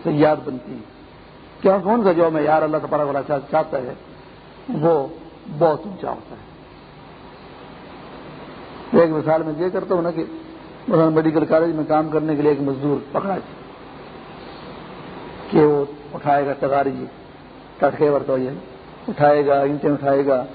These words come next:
ایک بٹن نہیں ہو تو اس کی قمیص میں آ جائے، اور ایک پنچا اس کا جو ہے گھٹنے پر ہوتا ہے، دوسرا جو ہے ٹخنے پر ہوتا ہے، اور وہ کار کا پرنسپل صاحب کو اس کو پوچھتا ہی نہیں ہے، کیونکہ مزدور ہے، کام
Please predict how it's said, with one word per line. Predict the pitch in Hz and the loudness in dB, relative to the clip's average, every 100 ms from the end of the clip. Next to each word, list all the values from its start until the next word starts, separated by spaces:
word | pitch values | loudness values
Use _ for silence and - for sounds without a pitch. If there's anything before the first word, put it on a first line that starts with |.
| - - - - - - - - - | -16 -18 -20 -20 -20 -20 -20 -14 4
ایک | 175 175 147 | 6 6 4
بٹن | 160 170 165 | 0 0 0
نہیں | 175 | 0
ہو | 160 | 0
تو | 247 | -2
اس | 151 | -2
کی | 151 | 0
قمیص | 151 143 151 135 | 2 2 0 0
میں | 147 | 0
آ | 135 | 2
جائے، | 139 147 - - - - - - - - - - - - - 320 180 147 | 0 -4 -10 -16 -18 -18 -18 -18 -18 -18 -18 -18 -18 -16 -14 -4 2 4
اور | 147 147 151 - - - - | 4 2 -2 -14 -18 -20 -4
ایک | 180 165 - | 0 0 2
پنچا | 156 147 | 0 2
اس | 156 143 | 0 0
کا | |
جو | 147 151 | 0 2
ہے | |
گھٹنے | 147 135 143 160 | 2 0 0 0
پر | 151 | 2
ہوتا | 143 160 | 0 0
ہے، | 143 | 0
دوسرا | 139 139 143 | 0 -2 0
جو | 139 | 0
ہے | |
ٹخنے | 127 135 147 151 | 0 -2 -4 -2
پر | 135 | -2
ہوتا | 123 131 | -2 -2
ہے، | 131 139 - - - - - - - - - - - - - | -2 -8 -14 -18 -18 -18 -18 -18 -18 -18 -16 -16 -16 -16 -6
اور | 131 170 175 | 4 4 4
وہ | 165 | 2
کار | 165 180 | 2 2
کا | 175 | -2
پرنسپل | 156 170 180 170 | -4 -2 -2 0
صاحب | 170 175 294 | 0 -2 -2
کو | |
اس | 311 - | -4 -2
کو | 208 | -2
پوچھتا | 196 - 294 | -2 0 2
ہی | |
نہیں | 247 240 | 2 0
ہے، | 277 - - - - - - - - - - - - - | -2 -8 -14 -18 -18 -18 -20 -18 -18 -18 -18 -18 -16 2
کیونکہ | - 233 220 | 4 6 4
مزدور | 190 175 233 233 | 2 2 4 4
ہے، | |
کام | 175 190 | 4 2